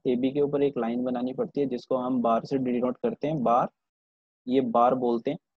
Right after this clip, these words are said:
इसको लिखते नहीं है पर इसको हम simple S लिखते हैं, एबी के ऊपर बार लगा देते हैं, ठीक है। तो इसी को हम line segment बोलते हैं।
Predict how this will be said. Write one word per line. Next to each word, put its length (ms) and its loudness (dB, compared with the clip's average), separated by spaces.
इसको 180 -2
लिखते 280 2
नहीं 120 2
है 80 0
पर 160 2
इसको 240 2
हम 320 -2
simple 560 2
S 220 -2
लिखते 240 -2
हैं, 160 -14
एबी 260 0
के 80 0
ऊपर 200 0
बार 240 -2
लगा 220 -12
देते 260 -20
हैं, 60 -20
ठीक 180 0
है। 60 -4
तो 100 8
इसी 220 6
को 100 6
हम 200 4
line 260 4
segment 420 0
बोलते 340 2
हैं। 120 -2